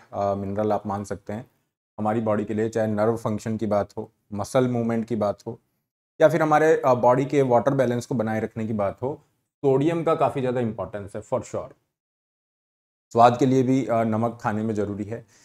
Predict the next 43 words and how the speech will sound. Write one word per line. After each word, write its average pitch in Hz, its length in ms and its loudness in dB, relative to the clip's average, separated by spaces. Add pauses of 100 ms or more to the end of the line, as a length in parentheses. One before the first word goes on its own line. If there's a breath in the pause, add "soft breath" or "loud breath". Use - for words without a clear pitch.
(240 soft breath)
लेकिन 180 200 -2
यही 147 320 2
नमक 160 320 0
जो 151 280 -4
हम, 165 300 -4
अ, 127 320 2
यूज़ 131 380 0
कर 127 120 0
रहे 120 200 -2
हैं 131 220 -6
उसका 139 280 -2
उपयोग 123 440 -2
काफ़ी 120 240 -4
ज़्यादा 104 240 -2
हो 92 140 -6
रहा 85 120 -14
है। - 60 -14 (600)
सॉल्ट 143 280 6
जो 127 180 2
है 113 400 -2
या 113 120 0
फिर, 113 340 -4
अ, 104 80 -6
सोडियम 123 480 -2
का 131 140 2
जो 127 160 0
यूज़ 113 340 -2
है 110 220 -6 (460 soft breath)
एक्सेस 165 400 -4
में 160 80 -4
हो 131 140 2
रहा 123 140 4
है, 131 80 4
और 135 140 0
इसकी 160 300 -4
वजह 123 240 0
से 139 240 -4
हमारी 113 380 -2
लाइफ 113 380 -2
पे 120 140 -2
बहुत 131 720 -4
ही 131 100 -2
नेगेटिव 117 500 -6